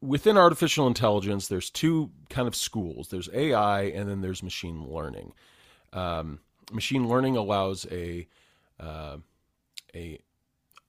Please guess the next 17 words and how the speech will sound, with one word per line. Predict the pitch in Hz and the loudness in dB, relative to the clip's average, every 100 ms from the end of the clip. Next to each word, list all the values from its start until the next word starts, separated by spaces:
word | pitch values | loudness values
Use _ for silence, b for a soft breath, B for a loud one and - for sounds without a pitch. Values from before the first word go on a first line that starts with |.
| - | -12
artificial | 101 95 104 - 98 92 | -10 -8 -8 -6 -8 -8
intelligence | 90 - 92 90 87 90 87 - - | -10 -6 -4 -4 -8 -10 -10 -12 -10
or | 87 87 87 90 | -10 -10 -10 -12
a, | 87 85 69 | -12 -12 -12
uh, | - | -14
a | - | -16
computer | - 80 92 92 | -16 -10 -6 -2
algorithm | 113 117 113 101 101 | -2 -2 -4 -4 -6
to | 104 | -6
learn | 98 113 117 | -2 -2 -2
from | - 107 | -4 -6
itself | - - 98 92 - | -6 -4 -2 -2 -4
using | 95 85 85 | -8 -6 -10
a | 82 85 | -10 -12
value | 85 90 90 90 92 | -12 -8 -8 -6 -8
and | 92 90 | -8 -10
rewards-based | 90 87 85 87 85 82 - - | -12 -10 -12 -12 -12 -12 -12 -14